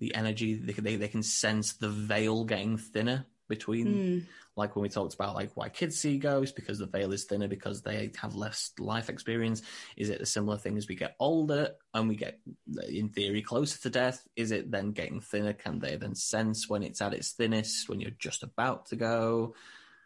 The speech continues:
Speaker 2: Mm.
Speaker 1: Huh.
Speaker 2: Or maybe you give off, like, um,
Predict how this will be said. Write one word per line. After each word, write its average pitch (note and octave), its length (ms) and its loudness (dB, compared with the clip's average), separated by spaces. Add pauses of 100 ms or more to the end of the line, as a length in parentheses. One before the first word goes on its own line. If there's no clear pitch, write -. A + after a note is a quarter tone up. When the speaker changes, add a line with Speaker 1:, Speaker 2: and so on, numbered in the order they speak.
(640)
Speaker 2:
Mm. G#3+ 440 4 (320)
Speaker 1:
Huh. - 260 -2
Speaker 2:
Or B3+ 40 8
maybe D#4 320 6
you F4 140 8
give A#3+ 220 4
off, G#3 260 0
like, F3 300 0
um, D#3+ 460 0